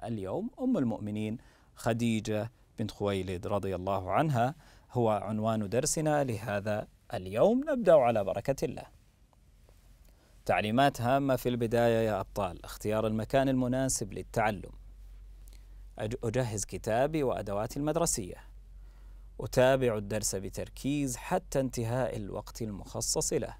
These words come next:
ستحصل على عبارات ثناء عند حل كل نشاط مع المعلم. إذن يا أبطال، من المهم جدًا أن يكون لدي القلم، لدي الكتاب، بعيد عن كل ما يشغلني عن الدرس حتى أستطيع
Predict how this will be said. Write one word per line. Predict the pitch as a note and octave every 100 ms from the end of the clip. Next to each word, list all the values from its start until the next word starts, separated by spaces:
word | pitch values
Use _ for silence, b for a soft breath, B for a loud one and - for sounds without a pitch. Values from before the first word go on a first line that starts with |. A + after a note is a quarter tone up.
| - b b b b b b b b -
ستحصل | - B2 E3 - C3
على | A#2+ A#2
عبارات | G#2 G#2+ A2 A#2+ -
ثناء | - G#2+ C3 D3
عند | A2 A#2
حل | G#2+ - B2 A2 G2
كل | - D3 C3
نشاط | A2+ G2+ G#2+ G#2 G2+ G#2
مع | F#2+ F#2
المعلم. | A2 C#3 G#2 - - - - B B B B B
إذن | C3+ C3
يا | A#2+
أبطال، | A#2 D#3 G#3 D4
من | A3
المهم | D3+ C3 C3 A#2+ G#2+ A2+
جدًا | D3 A3+ D3 F3+ A#3+ b b -
أن | A#2
يكون | A#2 - B2+
لدي | G#2+ G#2 B2+
القلم، | B2 - D3 E3+ F3+ - - - - -
لدي | F#2+ F#2 F#2+ G#2
الكتاب، | - C#3 D#3 D3+ D3+ D#3+ - - - - - G2+
بعيد | G2+ F#2+ A2+ G2
عن | G#2
كل | - F#3 C4 C#4
ما | C4 G#3
يشغلني | F#3 D#3 D#3+ D3 C3+ B2+
عن | A2 A2+
الدرس | A#2 C3 C3+ -
حتى | - A2+ - G#2
أستطيع | - - F#2+ A2+ A2 A#2